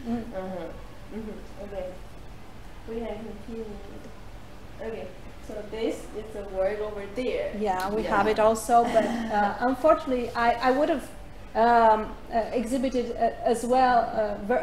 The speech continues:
Speaker 1: on a vertical matter,
Speaker 2: Oh,
Speaker 1: but we
Speaker 2: that,
Speaker 1: had to
Speaker 2: that's
Speaker 1: split
Speaker 2: another,
Speaker 1: it somehow
Speaker 2: yeah, yeah,
Speaker 1: because
Speaker 2: yeah.
Speaker 1: we don't
Speaker 2: That's, that's another way to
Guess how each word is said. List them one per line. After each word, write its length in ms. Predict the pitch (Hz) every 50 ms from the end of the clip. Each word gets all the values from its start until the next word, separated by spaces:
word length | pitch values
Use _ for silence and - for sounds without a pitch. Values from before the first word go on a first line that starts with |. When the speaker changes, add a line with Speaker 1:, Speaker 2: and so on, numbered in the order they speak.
| 247 233
Speaker 1:
on 100 | 226 226
a 40 | 208
vertical 460 | 220 247 262 254 - - 262 240 233
matter, 300 | 233 226 220 220 214 208
Speaker 2:
Oh, 40 | 202
Speaker 1:
but 180 | 214 214 208 208
we 60 | 220
Speaker 2:
that, 60 | 214 220 208
Speaker 1:
had 120 | - -
to 80 | 233 -
Speaker 2:
that's 80 | 254 240
Speaker 1:
split 160 | 240 240 247 247
Speaker 2:
another, 180 | 240 220 233
Speaker 1:
it 160 | 214 196 -
somehow 340 | - 220 208 202 202 - 214 254
Speaker 2:
yeah, 180 | 269 247 233
yeah, 200 | 220 214 202 190
Speaker 1:
because 240 | - 202 185 180 185
Speaker 2:
yeah. 60 | -
Speaker 1:
we 60 | 202 196
don't 160 | - 190 240
Speaker 2:
That's, 320 | 285 277 285 - - - - - -
that's 220 | 277 294 294 294 349
another 500 | 294 254 226 202 202 208 208 226 220 220
way 200 | 208 202 196 196
to 200 | 196 - -